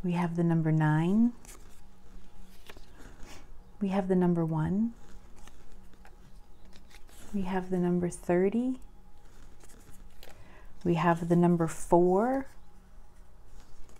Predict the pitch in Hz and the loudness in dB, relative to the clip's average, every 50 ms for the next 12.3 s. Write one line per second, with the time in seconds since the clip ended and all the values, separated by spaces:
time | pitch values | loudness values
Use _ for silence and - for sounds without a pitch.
0 | - - - - - - - - - - - - - - - - - 170 175 175 | -12 -12 -8 -8 -4 -4 -4 -2 -2 -4 -4 -4 -6 -8 -8 0 2 4 6 6
1 | 180 170 165 - - 175 165 165 165 165 170 165 - - 165 160 165 165 170 165 | 6 4 2 2 2 4 4 6 4 4 2 0 -2 0 2 4 6 6 6 6
2 | 170 165 160 160 156 160 - - 165 156 160 156 160 165 160 190 214 - - - | 6 6 6 4 2 2 2 2 4 4 6 4 6 6 6 6 6 4 0 0
3 | - - - - 180 - - 190 185 185 - - - - - - - - - - | 0 2 0 0 0 0 0 -2 -2 -2 -4 -8 -12 -8 -8 -6 -6 -6 -8 -8
4 | - - - - - - - - - - - - - - - - - - - 175 | -10 -10 -10 -10 -10 -10 -6 -6 -6 -4 -4 -4 -6 -6 -10 -8 -2 2 6 6
5 | 170 170 170 170 170 170 170 170 165 170 175 170 165 170 180 - - - - - | 8 8 8 8 8 6 6 6 4 4 2 2 2 2 2 2 0 0 -2 -2
6 | - - - - - - 165 156 - 175 185 196 220 226 226 220 214 - - 226 | -4 0 0 2 2 2 0 2 4 4 6 6 6 6 6 6 4 2 4 6
7 | 226 220 226 226 226 226 226 220 - - 196 190 170 170 170 175 165 160 - - | 8 8 10 8 8 8 6 4 4 4 4 4 4 4 4 4 2 2 2 2
8 | 160 151 - - 180 180 190 214 233 247 262 269 269 269 269 277 277 277 - - | 2 2 4 6 6 8 10 10 10 10 10 10 10 10 10 10 8 6 4 0
9 | - - - - - - - - - - - - - - - - - - - - | -4 -4 -4 -4 -6 -6 -6 -4 -4 -4 -4 -4 -4 -4 -4 -4 -6 -10 -12 -10
10 | - - - - 185 190 196 202 202 202 202 202 196 - - - - - - 196 | -10 -8 -2 2 4 6 6 6 8 6 6 4 2 0 -6 -6 -2 4 4 6
11 | 220 233 233 - 208 190 185 - - - - - - 165 80 82 - - - - | 6 6 6 6 6 6 6 2 -4 -2 0 2 4 4 4 4 4 2 2 0
12 | - 52 - - 202 190 | 0 0 0 0 -2 -2